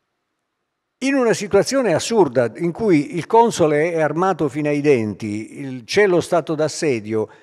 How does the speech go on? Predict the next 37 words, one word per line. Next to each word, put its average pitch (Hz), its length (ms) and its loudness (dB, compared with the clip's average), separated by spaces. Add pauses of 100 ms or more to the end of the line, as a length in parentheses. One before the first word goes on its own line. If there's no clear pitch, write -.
(120)
i 156 120 -10
comizi 180 460 -2
elettorali 170 560 0
si 156 140 -8
svolgono 185 840 -2
sotto 175 500 -4
controllo 165 600 -4
di 151 280 -12
uomini 160 440 -4
armati, 143 540 -4 (320)
gran 165 340 -2
parte 180 360 0
degli 143 200 0
elettori 147 420 2
di 131 100 -6
Catilina 139 560 -2
se 127 160 -8
ne 123 100 -6
sono 139 220 -2
tornati 117 680 -6
in 139 100 -4
Etruria 165 580 -2 (440)
e 196 120 -4
Coti-, 247 340 -4
Catilina 214 480 -2
è 202 80 0
sconfitto 196 640 -2
ancora 196 340 4
una 196 160 2
volta. 151 540 0 (880)
E 147 60 -4
siamo 196 440 -2
alla 151 280 -4
fine 196 320 -4
dell'anno 143 600 0
<laughs> - 20 -4
sessantatré 156 800 -4